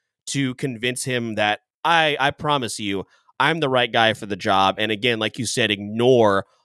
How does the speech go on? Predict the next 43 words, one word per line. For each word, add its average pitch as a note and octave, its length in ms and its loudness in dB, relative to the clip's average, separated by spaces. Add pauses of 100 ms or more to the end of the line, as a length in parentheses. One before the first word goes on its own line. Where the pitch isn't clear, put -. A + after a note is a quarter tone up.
(160)
all B2+ 260 4
of D3 140 0
these C3+ 480 2 (340)
people E3+ 340 0
in D#3+ 160 0
the F#3 60 0
know, C3+ 520 2 (260)
not A#2+ 220 0
only C3 340 -2
journalists, B2+ 480 0
but - 140 -4
also A#2 240 2
people B2+ 320 -2
within E3+ 520 2
football, A#2 640 2
and C3+ 160 -2
maybe F3 240 0 (120)
even F#3+ 180 -2
his F#3 160 0
own F3+ 280 4
son A3 520 2
to A2 280 0
an, G2 280 -2 (140)
to A#2 140 -2
a G#2+ 60 0
degree, G2 480 0
which G#2+ 200 -4
we've G2 180 -6
heard F#2+ 340 -2
rumors G2 400 0
and F2 140 -6
rumblings F#2 420 -2
of. G2+ 220 2 (560)
What F3 280 4
in G#3 100 -4
the D#3+ 100 -2
hell D#3 300 4
could - 180 -4
Trent C#3+ 260 -2
Baalke A#2+ 480 2
really A#2+ 260 -2
be A2 160 -4
saying G2 500 -2